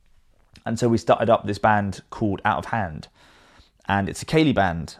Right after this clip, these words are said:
And for those who don't know ceilidhs, it's like a barn dance. Like, you have a, a person who teaches everyone in the, the group to, like, gets everyone paired up and in groups of six and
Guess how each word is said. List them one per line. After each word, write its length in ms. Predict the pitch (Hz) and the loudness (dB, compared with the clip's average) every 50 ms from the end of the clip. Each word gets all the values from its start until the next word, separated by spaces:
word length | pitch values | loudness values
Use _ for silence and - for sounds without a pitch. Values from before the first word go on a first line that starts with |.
| - | -10
And 140 | - 90 98 | -8 -8 -6
for 80 | - 107 | -2 2
those 200 | 110 107 104 - | 2 2 2 2
who 60 | - | 0
don't 180 | 95 110 73 87 | 0 0 0 0
know 120 | 92 98 | -2 -4
ceilidhs, 440 | - - 156 156 151 143 143 131 117 | -2 0 2 2 4 4 2 2 0
it's 160 | - - - | -2 -2 0
like 160 | 110 107 - | 0 0 0
a 60 | 92 | -2
barn 640 | 82 - - 107 110 113 113 113 113 113 113 113 113 | -4 -2 0 0 2 4 4 2 2 2 0 -2 0
dance. 640 | 110 113 110 110 110 113 107 - - - - - - _ _ _ _ - - - | 2 2 2 2 2 -2 -4 -8 -14 -20 -20 -20 -20 _ _ _ _ -20 -14 -8
Like, 220 | - 82 82 - - | -6 -6 -4 -4 -4
you 100 | 90 90 | -6 -4
have 520 | 90 98 92 92 92 92 92 92 - - _ _ _ _ _ - | -2 -2 0 0 0 0 -2 -4 -8 -14 _ _ _ _ _ -6
a, 160 | - - - - | -2 -2 0 0
a 80 | - - | -2 -4
person 380 | - - 135 131 123 - 110 | 0 2 2 2 2 0 -4
who 80 | 104 98 | -4 -4
teaches 380 | 92 - 127 - - - 104 | -6 -6 -8 -8 -6 -2 0
everyone 260 | 107 101 104 104 104 101 | 0 0 2 0 0 -2
in 160 | 98 92 90 | -2 -4 -4
the, 180 | 90 87 85 85 _ _ _ - | -4 -6 -6 -8 _ _ _ -12
the 140 | - 92 92 | -10 -8 -6
group 280 | - - 113 107 - - | -2 0 0 0 0 -2
to, 100 | - 92 | -2 -2
like, 160 | 85 - - - - - - - - | -2 -2 -4 -6 -20 -20 -20 -8 -2
gets 180 | - 95 95 - | -2 -2 0 0
everyone 260 | 120 107 113 104 98 | 0 0 0 0 -2
paired 300 | - - 135 127 120 120 | -2 -2 0 2 2 4
up 220 | 120 117 113 113 - | 4 4 2 2 -2
and 100 | 104 101 | -4 -6
in 60 | 101 | -4
groups 260 | 98 110 110 87 98 | -2 -2 -2 -2 -2
of 80 | 104 90 | -6 -6
six 380 | - - 107 98 - - - | -4 -2 0 0 -2 -2 -6
and 180 | 98 92 92 90 | -6 -6 -6 -8